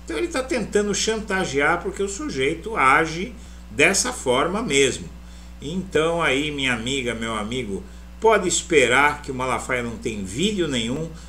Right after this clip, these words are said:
não tem nada, só que ele complicou o Bolsonaro, dizendo que o Bolsonaro tem vídeos, tem,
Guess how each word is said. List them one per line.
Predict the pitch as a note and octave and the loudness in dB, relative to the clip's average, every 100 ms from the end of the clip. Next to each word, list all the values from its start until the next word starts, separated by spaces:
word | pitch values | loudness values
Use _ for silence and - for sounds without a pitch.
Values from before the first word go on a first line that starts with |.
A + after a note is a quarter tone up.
| - | -10
não | B2+ B2+ | -8 -4
tem | A#2+ G3 | 2 2
nada, | D3+ C#3 D#3 D#3+ D#3+ - - | 4 4 4 2 -4 -8 -8
só | - C#3 | -2 0
que | C3+ | 0
ele | A#2 - | -4 -2
complicou | A#3 B3 B3 E3 - C#3+ D#3 D#3 - | 4 4 4 -6 -4 -2 0 0 -6
o | A#2 | -8
Bolsonaro, | A2 A2 G#2 F#2 A#2+ C3 | -4 -4 -4 -6 -4 -4
dizendo | G#2+ G2+ A2 A2 | -6 -8 -8 -8
que | - | -8
o | |
Bolsonaro | F#2+ G2+ - F#2+ G2 E2+ | -8 -6 -6 -6 -6 -8
tem | - F#2+ | -8 -10
vídeos, | E2+ F2+ B2+ B2 G2 F#2 | -10 -10 -8 -6 -8 -10
tem, | - A#2 A#2 | -10 -8 -8